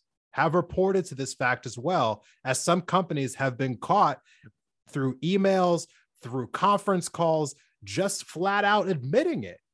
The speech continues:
telling the, just basically just saying exactly what they're doing, saying that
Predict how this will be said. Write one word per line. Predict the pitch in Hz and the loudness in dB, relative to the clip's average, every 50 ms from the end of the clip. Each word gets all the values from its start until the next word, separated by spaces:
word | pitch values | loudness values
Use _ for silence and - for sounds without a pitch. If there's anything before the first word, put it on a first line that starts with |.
| _ _ _ _ _ _ _ | _ _ _ _ _ _ _
telling | _ - 175 233 262 269 277 269 254 | _ -2 2 4 4 4 4 4 2
the, | 262 240 - - | -2 -4 -6 -2
just | - 202 175 110 - | -2 -2 -2 -2 -2
basically | - - 403 392 - - - 320 302 | 0 0 0 0 -2 -6 -4 -4 -4
just | 349 302 - - - | -4 -6 -6 -8 -4
saying | - 208 262 302 302 | 0 0 0 0 0
exactly | 294 196 165 202 254 269 269 - 262 | -4 -4 -2 -2 -2 -2 -2 -6 -4
what | 254 269 269 | -4 -4 -2
they're | 269 262 240 | 0 -2 -2
doing, | 180 247 277 339 349 190 - - _ _ _ _ _ _ _ _ | -2 -4 -4 -4 -4 -6 -6 -8 _ _ _ _ _ _ _ _
saying | _ - - 214 214 214 208 202 190 | _ -2 0 0 2 2 2 2 2
that | 185 190 180 175 147 - | 2 0 0 0 -2 -4